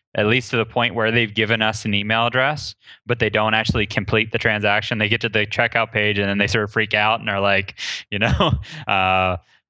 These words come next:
"I'm not ready to commit," or, "I don't have my credit card on me." In, I forget if it's, like, twenty-four or forty-eight hours later, we send them an email and say, "Hey, you didn't complete your transaction. Click here to continue it." So, you know, to the extent that people can do that, that, that's one way to,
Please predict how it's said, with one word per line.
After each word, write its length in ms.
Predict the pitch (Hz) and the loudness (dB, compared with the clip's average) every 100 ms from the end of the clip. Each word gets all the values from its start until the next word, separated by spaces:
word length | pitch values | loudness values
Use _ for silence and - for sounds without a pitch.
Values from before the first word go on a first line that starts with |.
| _ | _
"I'm 100 | 117 | -2
not 140 | 113 101 | 0 2
ready 260 | 101 101 | 2 2
to 60 | 95 | 0
commit," 360 | 101 98 95 | 0 0 2
or, 60 | 92 | 2
"I 80 | 98 | 0
don't 140 | 101 | 0
have 100 | 104 | 0
my 120 | 98 | -2
credit 280 | 92 104 98 | 0 0 0
card 200 | 104 95 | 0 0
on 200 | 92 92 | 2 2
me." 300 | 95 92 92 - - _ - | 2 0 -2 -10 -20 _ -6
In, 720 | 107 104 98 95 95 95 87 147 | 0 2 2 0 -2 -4 -4 -2
I 100 | 123 | -2
forget 280 | - 139 117 | 0 0 0
if 100 | 98 | 0
it's, 120 | 110 | -2
like, 160 | 98 | -2
twenty-four 440 | - 117 104 120 104 | 0 -2 0 0 0
or 60 | |
forty-eight 380 | 98 104 95 92 | 0 0 2 2
hours 260 | 90 90 90 | 2 0 0
later, 420 | 90 87 87 85 - - _ | 0 2 0 -2 -12 -20 _
we 100 | 117 | -2
send 240 | - 127 | 2 2
them 120 | 110 101 | 2 2
an 80 | |
email 340 | 95 95 90 90 | 2 2 2 0
and 100 | 90 | -2
say, 120 | 110 | -2
"Hey, 160 | 131 151 | 2 2
you 120 | 131 | 2
didn't 220 | 123 113 | 0 -2
complete 320 | 117 113 113 | -2 0 2
your 120 | 107 | 2
transaction. 760 | 101 104 98 98 98 95 101 92 | 0 -2 2 0 0 -2 -4 0
Click 200 | 110 101 | -2 0
here 200 | 107 95 | 0 0
to 80 | 95 | 0
continue 480 | 95 95 95 92 | -2 -2 0 0
it." 180 | 90 - - - - | 2 0 -4 -16 -8
So, 380 | - 131 123 110 - _ | -2 0 0 -2 -8 _
you 80 | 123 | 0
know, 160 | 110 | 0
to 60 | 101 | -2
the 120 | 123 | -2
extent 300 | 110 - 117 | 0 0 -2
that 80 | - | 0
people 220 | 120 107 | 0 0
can 160 | 104 101 | 0 -2
do 100 | 95 | 0
that, 320 | 90 92 98 | 0 0 0
that, 220 | 101 95 | -2 -2
that's 240 | - 101 104 | -2 0 0
one 160 | 98 | -2
way 160 | 101 101 | 0 0
to, 300 | 101 98 | 2 0